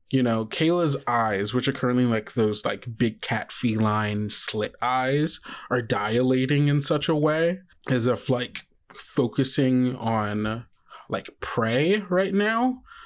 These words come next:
Um, and, like, the, the, the, the furs on the back of her neck are beginning to stand, and, like, it's a very subtle motion, but she starts, like, crouching, like, a l-,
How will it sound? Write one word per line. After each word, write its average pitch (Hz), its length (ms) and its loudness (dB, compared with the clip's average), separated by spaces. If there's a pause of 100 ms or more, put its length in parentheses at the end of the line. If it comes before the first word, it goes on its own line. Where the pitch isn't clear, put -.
(200)
Um, 120 540 0 (180)
and, 131 160 2
like, 123 260 0
the, 123 280 2
the, 120 300 0 (160)
the, 117 140 2
the 113 140 0
furs 127 420 0
on 117 60 2
the 113 80 2
back 117 300 -2
of 117 100 -8
her 110 100 -4
neck 110 280 -2
are 110 40 2
beginning 107 360 -2
to 104 120 -6
stand, 107 520 -4 (320)
and, 113 200 2
like, 107 220 0 (480)
it's 127 140 -2
a 131 40 2
very 139 220 0
subtle 127 400 2
motion, 113 520 2
but 110 140 2
she 113 240 2
starts, 135 360 0
like, 127 100 -4
crouching, 139 720 -2
like, 156 220 0
a - 20 4
l-, 165 220 2